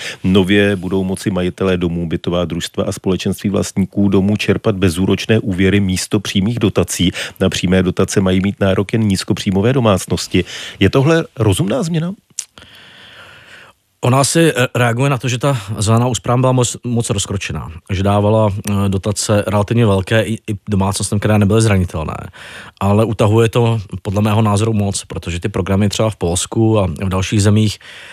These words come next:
Speaker 2: poskytují tu dotaci ve výši třeba třetiny, třiceti procent, eh,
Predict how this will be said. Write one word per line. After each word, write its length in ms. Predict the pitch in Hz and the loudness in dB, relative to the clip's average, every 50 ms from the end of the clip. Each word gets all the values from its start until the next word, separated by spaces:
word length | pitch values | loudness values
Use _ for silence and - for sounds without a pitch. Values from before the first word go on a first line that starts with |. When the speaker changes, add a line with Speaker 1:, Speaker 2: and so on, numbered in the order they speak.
| - - - - - | -20 -20 -20 -10 -6
Speaker 2:
poskytují 540 | 107 98 - - 110 - - 117 117 117 | -4 -4 -2 -2 -2 0 2 2 2 2
tu 100 | 110 - | 0 -2
dotaci 520 | 123 107 98 - 113 107 - - - 117 110 | 0 -2 0 0 0 -2 -2 -2 -2 0 2
ve 100 | 113 110 | 2 0
výši 320 | 104 104 101 - - 113 | 0 0 -4 -2 -4 -6
třeba 200 | 98 - 117 113 | -4 -2 -2 -2
třetiny, 400 | - - 104 85 - 110 107 104 | -2 -2 -4 -4 -2 0 0 0
třiceti 400 | 95 - - 90 - 110 98 113 | -2 -4 -6 -6 -6 -4 -4 -2
procent, 500 | 95 90 92 - - 101 98 98 98 - - - _ - | -2 -4 -4 -4 -2 0 0 0 0 -2 -6 -12 _ -2
eh, 40 | 107 | 0